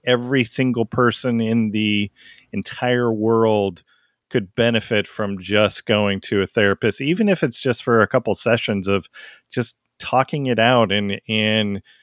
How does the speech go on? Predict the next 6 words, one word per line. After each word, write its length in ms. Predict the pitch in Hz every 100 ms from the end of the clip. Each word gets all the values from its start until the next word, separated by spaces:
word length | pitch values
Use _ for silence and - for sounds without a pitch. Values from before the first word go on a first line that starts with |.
| _ _
completely 640 | 117 - 147 147 131 104
recognizing, 1300 | 101 110 - 104 110 101 101 - 101 98 98 95 92 _ _ _ _ _ _
you 100 | -
know, 300 | 104 101 101 - _ _ -
what's 520 | 101 107 - - - _ _ _ -
wrong 600 | 110 156 98 87 92